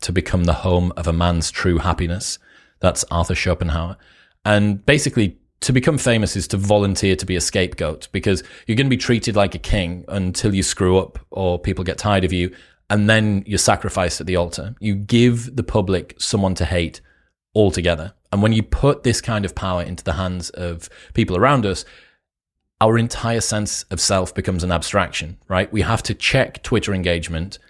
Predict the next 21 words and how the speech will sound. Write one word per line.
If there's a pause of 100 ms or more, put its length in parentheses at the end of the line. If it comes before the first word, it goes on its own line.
(260)
in
order
to
measure
our
self-worth (520)
instead
of
the
action
that
we
took. (800)
Like,
abstracting (360)
what,
how
you
feel
about
yourself